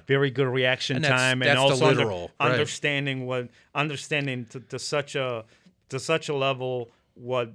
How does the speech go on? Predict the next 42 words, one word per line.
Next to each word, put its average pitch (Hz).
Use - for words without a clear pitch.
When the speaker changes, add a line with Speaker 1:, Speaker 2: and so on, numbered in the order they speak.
Speaker 1:
their 160
own 143
instrument 127
versus 127
someone 156
else's 127
instrument, 123
if 110
they're 117
different 117
instruments, 120
what 123
they, 123
how 127
they 139
can 135
interact 131
with 135
each 123
other, 131
where 175
it 220
just 226
kinda, 180
like, 131
for -
them, 190
it's 147
like 135
having 143
a 127
conversation. 131
Speaker 2:
Yeah. 110
Speaker 1:
And 175
I 220
feel 240
for 196
people, 190
like, 135
in 147
my 156
camp 123